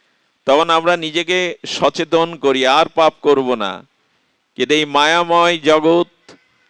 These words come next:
এই প্রবৃত্তিময় জগতে আমরা আমার পাপের পথে চলি।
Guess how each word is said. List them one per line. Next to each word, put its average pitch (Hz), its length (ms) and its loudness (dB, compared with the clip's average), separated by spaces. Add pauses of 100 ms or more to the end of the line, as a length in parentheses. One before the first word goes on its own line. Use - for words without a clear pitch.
(440)
এই 143 160 2
প্রবৃত্তিময় 170 1000 0
জগতে 160 420 0
আমরা 160 420 2
আমার 160 240 0
পাপের 151 480 0
পথে 147 280 -2
চলি। 127 500 -2